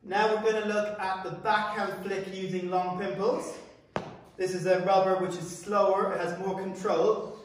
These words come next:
Instead of being smooth, it has pimples facing out. So a bit of a close-up. And people use it for more control. So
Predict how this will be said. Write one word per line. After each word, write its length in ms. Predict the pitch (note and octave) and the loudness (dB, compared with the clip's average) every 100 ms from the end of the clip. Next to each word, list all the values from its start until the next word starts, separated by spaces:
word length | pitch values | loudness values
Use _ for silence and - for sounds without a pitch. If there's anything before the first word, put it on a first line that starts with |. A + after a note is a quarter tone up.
| - - | -20 -16
Instead 320 | D#3+ D3+ G#3 G3 | -12 -4 -2 0
of 80 | |
being 260 | G3+ F#3+ F#3+ | 0 0 0
smooth, 560 | F#3 - G#3 F3 F3 - | -6 -6 -2 0 0 0
it 80 | |
has 260 | E3+ E3+ E3+ - - | -2 -2 -4 -8 -8
pimples 520 | G3+ G3 F#3 E3 - | -6 -6 -4 -4 -4
facing 380 | F3+ E3+ E3 D#3+ | -2 -2 -2 -4
out. 340 | E3 - - - - - - - _ _ _ | 0 0 0 -6 -12 -18 -20 -20 _ _ _
So 380 | - D3+ D3 C3+ | -2 0 2 0
a 80 | - | -2
bit 80 | D#3 | -2
of 120 | D#3 | -4
a 40 | |
close-up. 920 | - E3 D#3+ G3 - - - - - _ _ _ _ _ _ _ _ _ _ _ _ - _ - | 2 2 6 4 4 -2 -12 -18 -20 _ _ _ _ _ _ _ _ _ _ _ _ -20 _ -14
And 480 | D3+ D3+ D3+ D#3 D#3 - - - | -6 -4 -2 -2 -4 -6 -12 -10
people 260 | G3+ G3 F#3 | -10 -2 -2
use 220 | G3 F#3 | 0 -2
it 120 | E3+ | -2
for 100 | E3+ | -4
more 200 | D#3+ D#3+ | -2 -2
control. 760 | D3+ C#3+ F#3 G3 - - - - - _ | -4 -4 0 0 0 -6 -12 -18 -20 _
So 640 | G#3+ - - - - | 4 4 4 0 -8